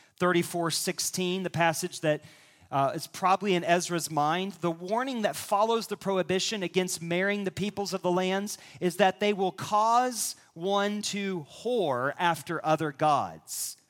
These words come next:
And the key term in these two chapters, it occurs five times,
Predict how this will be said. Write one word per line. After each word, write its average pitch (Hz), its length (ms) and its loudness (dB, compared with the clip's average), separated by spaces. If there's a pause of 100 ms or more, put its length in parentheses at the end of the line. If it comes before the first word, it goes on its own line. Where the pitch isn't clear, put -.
(540)
And 208 180 4
the 202 80 6
key 294 340 2
term 226 560 0
in 190 200 0
these 269 280 4
two 233 180 -2
chapters, 180 540 2
it 180 60 0
occurs 190 360 2
five 226 540 2
times, 156 720 -2